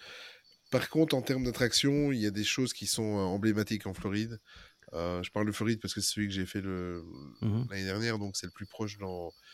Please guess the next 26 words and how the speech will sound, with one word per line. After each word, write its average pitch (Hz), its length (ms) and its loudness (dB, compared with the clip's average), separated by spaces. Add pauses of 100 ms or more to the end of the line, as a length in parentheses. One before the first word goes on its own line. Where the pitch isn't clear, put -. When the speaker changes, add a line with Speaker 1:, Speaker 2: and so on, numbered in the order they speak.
(340)
Speaker 1:
dans 85 80 -12
mes 95 80 -6
souvenirs. 113 480 0
Mais, 107 200 2
euh, 95 380 0
quand 110 180 -6
tu - 160 -2
as 120 40 2
déjà 117 220 4 (100)
la 98 60 -4
Jungle 113 300 0
Cruise, 113 380 -2 (1300)
euh, 101 560 2
quand 113 180 0
tu 113 280 2
as, 113 40 6
euh, 101 500 2
la 104 100 4
Tiki - 300 -8
Room, 131 320 -2 (960)
euh, 95 560 -2
qui 101 180 -12
se - 80 -6
situe 113 280 -4
aussi 107 260 0
là, 104 200 -2